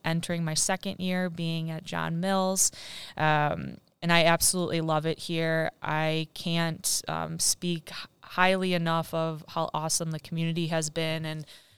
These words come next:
um, so welcoming to Mister K and myself. And it's an amazing experience being able to come to work and knowing that, um, we are surrounded by great people, great students, great staff,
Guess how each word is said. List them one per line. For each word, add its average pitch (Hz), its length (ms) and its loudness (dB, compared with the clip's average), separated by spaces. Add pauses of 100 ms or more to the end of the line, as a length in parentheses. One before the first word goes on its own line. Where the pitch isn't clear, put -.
um, 160 640 -4
so 180 280 8
welcoming 160 640 4
to 165 100 0
Mister 156 320 2
K 151 340 -2
and 151 100 -2
myself. 147 720 2 (460)
And 156 560 2 (240)
it's - 420 2 (600)
an 165 80 0
amazing 160 400 2
experience 156 600 -2
being 156 200 -2
able 156 240 -2
to 151 100 -2
come 156 340 -4
to 151 120 -4
work 147 560 -2
and 151 160 -2
knowing 151 460 0
that, 147 440 0 (440)
um, - 400 -4 (580)
we 165 140 2
are 156 80 4
surrounded 147 540 -2
by 143 160 -2
great 143 400 -6
people, 160 640 -2
great 151 360 -6
students, 156 680 0
great - 320 -6
staff, 143 680 0